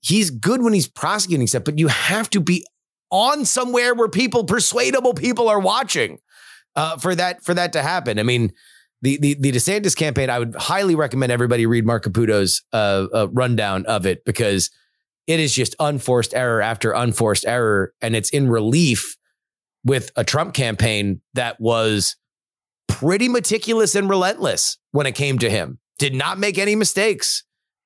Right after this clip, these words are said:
They, they executed their game plan, much like the Buffalo Bills against my Pittsburgh Steelers. Normally they make mistakes. Normally Josh Allen throws a few picks. Not on Monday, and the Trump campaign has not done it in this primary. They've certainly given red meat to the Democrats,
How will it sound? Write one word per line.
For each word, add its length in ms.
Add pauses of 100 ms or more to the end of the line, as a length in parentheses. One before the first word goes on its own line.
(120)
They, 180
they 320
executed 600
their 140
game 280
plan, 240
much 240
like 120
the 60
Buffalo 400
Bills 320
against 300
my 100
Pittsburgh 440
Steelers. 540 (240)
Normally 460
they 160
make 180
mistakes. 540
Normally 400
Josh 320
Allen 300
throws 220
a 40
few 180
picks. 360 (440)
Not 440
on 480
Monday, 580
and 220
the 80
Trump 320
campaign 460
has 100
not 200
done 160
it 140
in 80
this 140
primary. 640 (320)
They've 120
certainly 320
given 280
red 200
meat 220
to 80
the 80
Democrats, 720